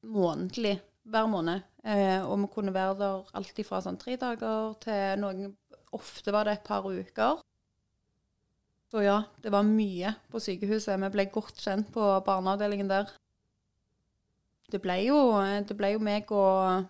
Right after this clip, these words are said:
mannen min måtte jo bare se at vi var samarbeidspartnere. Det var det vi var. Vi måtte jo bare få dette til å gå rundt, dette nye livet, lære oss det. Og ja, hva skal jeg si, du, du satt jo med mye dår-,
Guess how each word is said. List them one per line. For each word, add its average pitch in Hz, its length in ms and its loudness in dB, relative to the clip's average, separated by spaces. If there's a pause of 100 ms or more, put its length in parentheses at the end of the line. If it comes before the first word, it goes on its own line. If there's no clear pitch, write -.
mannen 208 280 -2
min 269 160 0
måtte 214 240 -2
jo 202 80 0
bare 185 160 0
se 196 240 -2
at 196 160 0
vi 190 160 -2
var 180 240 0
samarbeidspartnere. 208 1000 0 (240)
Det 214 120 -6
var 202 140 6
det 190 160 4
vi 196 80 2
var. 190 240 2
Vi 240 120 4
måtte 196 240 -2
jo 190 40 -8
bare 190 160 -2
få 190 240 0
dette 196 400 -4
til 208 160 0
å 190 140 0 (260)
gå 196 200 -4
rundt, 214 360 2
dette 214 180 -6
nye 190 340 -2
livet, 208 400 -2
lære 190 300 -2
oss 220 220 -4
det. 202 220 2 (580)
Og 202 320 2 (1300)
ja, 202 200 0
hva - 1300 -12
skal - 80 -20
jeg 202 80 -20
si, 214 140 -6 (100)
du, - 220 -20
du 208 100 -12
satt 233 320 -2
jo 247 80 2
med 208 160 0 (140)
mye 220 260 -4
dår-, 208 300 -2